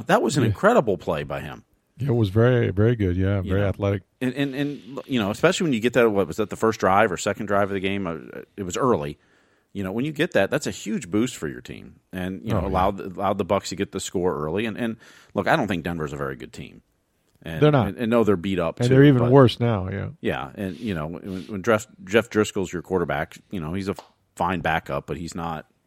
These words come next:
Speaker 1: he's not gonna win you a lot of games that way, particularly with the team
Speaker 2: Nope.
Speaker 1: around him.
Speaker 2: Uh-uh.
Speaker 1: But the Bucs did what you're supposed to do. When you play those teams, you ha-, you get up early, and
Speaker 2: Yep.
Speaker 1: then you coast the rest of the way. And that's
Speaker 2: Yep.
Speaker 1: what, that's what they did today. They did exactly what a good team is supposed to do.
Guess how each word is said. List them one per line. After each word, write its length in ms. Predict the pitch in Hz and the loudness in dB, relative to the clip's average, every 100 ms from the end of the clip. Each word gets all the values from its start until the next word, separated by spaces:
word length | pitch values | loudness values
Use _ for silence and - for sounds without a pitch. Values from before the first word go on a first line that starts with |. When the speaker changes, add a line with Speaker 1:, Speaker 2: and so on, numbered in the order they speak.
| _ _ _ | _ _ _
Speaker 1:
he's 140 | 104 | -2
not 120 | 113 | 0
gonna 140 | 107 92 | 0 0
win 160 | 92 | -2
you 120 | 82 | -2
a 40 | 73 | -4
lot 160 | 69 | -4
of 80 | 65 | -6
games 300 | 65 58 62 | -12 -16 -14
that 180 | 67 - | -12 -12
way, 180 | 62 71 | -12 -12
particularly 460 | - 95 107 90 | -8 -2 0 0
with 100 | 80 | -2
the 60 | 87 | -6
team 220 | 98 92 | -4 -4
Speaker 2:
Nope. 80 | 73 | -6
Speaker 1:
around 260 | 71 65 65 | -8 -10 -14
him. 180 | 57 - _ _ _ _ - | -18 -20 _ _ _ _ -8
Speaker 2:
Uh-uh. 100 | 90 | -2
Speaker 1:
But 340 | 87 95 98 _ _ | 2 2 0 _ _
the 100 | - | -2
Bucs 280 | 110 117 135 | 4 4 4
did 120 | 120 117 | 0 0
what 80 | 87 | -2
you're 80 | |
supposed 260 | 110 - - | -6 -4 -4
to 60 | 71 | -6
do. 180 | 65 - | -12 -10
When 120 | 80 | -6
you 120 | 98 | -6
play 240 | 107 101 98 | 0 2 4
those 160 | 110 120 | 4 0
teams, 300 | 87 95 104 | -6 -6 -6
you 100 | 101 | -6
ha-, 120 | 110 | -8
you 160 | - 95 | -8 -8
get 260 | 85 92 101 | -2 2 2
up 140 | 117 | 2
early, 420 | 78 73 78 123 - _ _ _ _ | -2 -2 -2 -4 -10 _ _ _ _
and 80 | - | -4
Speaker 2:
Yep. 60 | 90 | -2
Speaker 1:
then 100 | 90 | 0
you 120 | 104 | -2
coast 320 | - 165 151 | 0 0 0
the 60 | 80 | -4
rest 220 | 71 - | -6 -6
of 60 | 64 | -12
the 80 | 60 | -12
way. 200 | 53 - _ _ | -12 -14 _ _
And 200 | - 82 | -12 -10
that's 180 | - 85 | -8 0
Speaker 2:
Yep. 80 | 104 | 0
Speaker 1:
what, 160 | - - | 0 -6
that's 180 | 82 | -6
what 100 | 95 | -4
they 140 | 101 104 | -2 0
did 240 | 117 135 | 0 -2
today. 240 | - - - | -6 -14 -10
They 100 | 80 | -4
did 140 | 95 | -4
exactly 440 | 85 78 82 98 113 | -4 -4 -4 -2 -2
what 180 | 113 | -2
a 140 | - 92 | -4 -2
good 200 | 90 101 | -2 -2
team 220 | 98 92 | -4 -6
is 60 | - | -6
supposed 340 | 92 90 78 | -6 -6 -8
to 60 | 69 | -14
do. 120 | - | -16